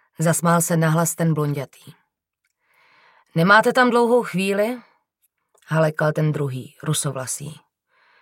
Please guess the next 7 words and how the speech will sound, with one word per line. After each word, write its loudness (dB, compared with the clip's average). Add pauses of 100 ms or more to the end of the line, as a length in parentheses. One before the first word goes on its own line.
(480)
Jona 2
se -2
vztyčila, -2
ale 0
nestačila -2
jim -2
odpovědět. -12